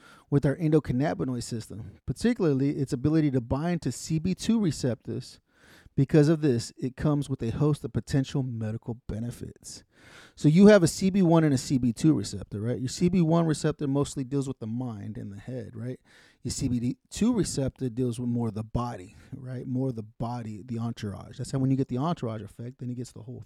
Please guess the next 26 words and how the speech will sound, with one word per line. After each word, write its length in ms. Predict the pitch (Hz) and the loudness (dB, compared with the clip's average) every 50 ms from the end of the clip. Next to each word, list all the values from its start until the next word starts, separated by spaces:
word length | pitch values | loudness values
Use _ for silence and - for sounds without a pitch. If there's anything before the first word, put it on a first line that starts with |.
| - | -10
thing, 320 | - 160 170 143 113 104 98 | -6 -6 -4 -4 -6 -8 -8
right? 200 | 104 120 127 - - - - - - - - - - _ _ - - - _ _ _ _ _ _ _ _ _ _ _ _ _ _ _ | -8 -8 -8 -10 -10 -16 -20 -20 -20 -20 -20 -20 -20 _ _ -20 -20 -20 _ _ _ _ _ _ _ _ _ _ _ _ _ _ _
But 200 | 135 123 147 139 | 0 2 4 4
it 80 | 139 139 | 6 6
has 200 | 143 139 135 - | 6 4 4 4
potential 520 | - 135 - - - 143 131 - - 131 | 2 0 2 4 4 2 4 4 2 2
medical 440 | 127 127 139 175 220 214 - 147 117 | 4 4 6 6 6 6 4 2 -2
benefits, 540 | 98 - 123 117 117 - - 113 110 - - | -2 -2 -4 -4 -4 -8 -10 -12 -8 -4 -2
right? 200 | 123 139 - - - - - - - - - - - - - - - - - - _ _ _ _ _ _ _ _ _ _ | -2 0 -2 -4 -8 -12 -12 -14 -14 -12 -12 -12 -14 -14 -16 -16 -18 -20 -20 -20 _ _ _ _ _ _ _ _ _ _
Carofilene's 600 | - 196 226 240 - - 214 214 220 214 196 147 | 8 10 10 10 10 8 6 6 6 6 6 6
unique 360 | 170 160 156 165 202 202 - - | 4 6 6 6 6 4 2 2
profile, 460 | - 185 190 220 208 - 170 151 147 | 6 6 6 6 6 4 2 2 4
also 340 | 135 165 175 175 - - 165 | 4 4 2 2 2 0 -2
called 340 | - - 165 143 123 123 - _ _ _ | 2 2 2 2 2 -2 -8 _ _ _
beta 260 | - 156 190 233 208 143 | 8 8 8 6 4 0
carofilene 680 | - - 147 131 127 127 - 135 123 127 131 135 139 - | 0 -2 -2 0 0 -2 -2 -2 -2 0 0 0 -2 0
or 160 | 139 135 127 | 0 0 0
B 240 | 120 120 160 160 160 | 0 0 0 0 0
C 380 | - - - - - 156 135 117 | 0 -2 -6 -6 -4 -2 -4 -2
P, 640 | - - 104 135 170 208 226 175 123 113 123 - - _ _ _ _ _ _ _ _ _ _ - _ _ | -2 -2 -2 0 0 0 0 0 0 -2 -4 -8 -12 _ _ _ _ _ _ _ _ _ _ -20 _ _
the 60 | 131 | -6
terpene 380 | - - 185 185 - 202 185 170 | 2 4 4 4 4 2 0 0
can 140 | - 160 143 | 0 0 0
be 100 | 156 147 | 0 0
found 320 | - - 156 151 147 131 | 0 0 0 0 0 0
in 180 | 131 127 127 | 0 -2 -2